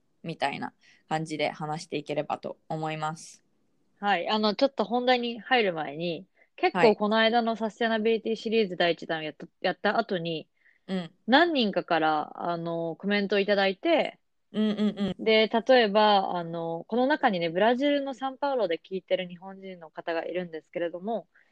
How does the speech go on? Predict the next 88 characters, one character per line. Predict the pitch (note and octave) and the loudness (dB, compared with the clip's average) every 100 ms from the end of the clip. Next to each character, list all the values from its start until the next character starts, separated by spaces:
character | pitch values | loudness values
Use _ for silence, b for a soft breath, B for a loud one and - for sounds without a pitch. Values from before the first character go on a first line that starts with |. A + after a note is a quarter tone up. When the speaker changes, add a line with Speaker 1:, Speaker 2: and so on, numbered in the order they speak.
| _ - | _ -2
Speaker 1:
は | F3 D#3 | 0 2
い。 | |
Speaker 2:
そ | A3 | 0
の | A3+ | 0
彼 | - D4 | 2 2
女 | B3+ F#3 | 4 4
が | E3 | 4
何 | F#3 F#3+ | 2 0
回 | G3+ F#3+ | 0 0
か | - D#3 | 0 -2
メ | F3 | -2
ッ | |
セ | - E3 | 0 0
ー | D3 | 0
ジ、 | D3 - - | -2 -4 -4
こ | - | 4
れ | A#3+ B3+ | 6 8
だ | C4 | 6
け | C#4+ | 4
じ | A#3+ | 2
ゃ | |
な | G#3+ | 2
く | - | -2
て、 | - F3+ E3+ | -2 2 2
他 | E3 F#3 | 4 0
の | F3+ F3+ | 2 -4
シ | F#3+ G3 | -2 2
リ | G3 | 2
ー | |
ズ | F3+ | 0
で | E3 | -2
も | D#3 | -4
い | |
た | F3 | 0
だ | F3 | 0
い | F3+ | 0
た | G3 | -2
ん | |
で | F3 | -2
す | D#3+ - | -6 0
け | |
ど、 | G3 A3+ - _ _ - | 4 4 2 _ _ 2
Speaker 1:
う | G#3 | 4
ん。 | G#3 E3 | 4 4
Speaker 2:
ブ | G#3+ | 6
ラ | A3+ | 8
ジ | A#3 B3 | 8 8
ル | B3 | 8
で | B3 | 6
は | F#3+ | 4
ね、 | F3 | 0
こ | F3 - F3+ E3+ E3+ - | -4 0 0 2 -2 -6
う、 | _ | _
あ | C3 | -12
の、 | E3+ E3 | -10 -4
結 | G#3 - | -4 -4
構、 | - D#3 D3 - _ _ _ | -2 -2 -2 -6 _ _ _
意 | F#3+ | 0
外 | G3 F#3+ F3+ | 4 4 4
と、 | F#3 F3+ - _ _ _ _ _ - _ - | 4 4 2 _ _ _ _ _ -20 _ -8
あ | F3+ E3 | -4 -4
の、 | E3 D#3+ D#3+ D#3+ D#3+ - _ _ - | -4 -4 -4 -4 -6 -12 _ _ 2
取 | G3+ | 4
り | F#3+ | 4
組 | F#3+ | 2
み | F#3 | 0
が | F#3 | 2
さ | G3 | 4
れ | F#3 | 4
て | - | 4
る | F#3 G3 F#3+ | 6 6 4
っ | _ | _
て | E3+ | -2
い | D#3+ | 0
う | |
話 | F3+ E3+ - F3 | 0 -4 -2 -4
を | |
シ | - F#3+ | 0 0
ェ | |
ア | D#3+ | 0
し | |
て | - | -4
く | - | -4
れ | D#3+ | -2
た | D#3 D#3+ | -2 -4
り | C3+ | -6
と | - | -6
か、 | D3+ G3 | -2 -2